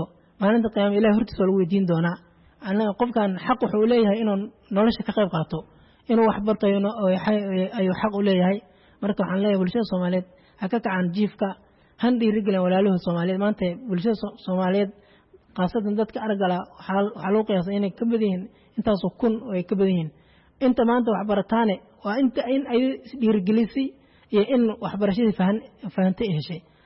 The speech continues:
Laakiin maanta inta xaafadaha lagu haayo oo weli aan fahmin waaqac jiro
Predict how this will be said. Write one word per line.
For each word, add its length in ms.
Laakiin 280
maanta 240
inta 160
xaafadaha 340
lagu 180
haayo 300
oo 180
weli 220
aan 260
fahmin 420
waaqac 500
jiro 220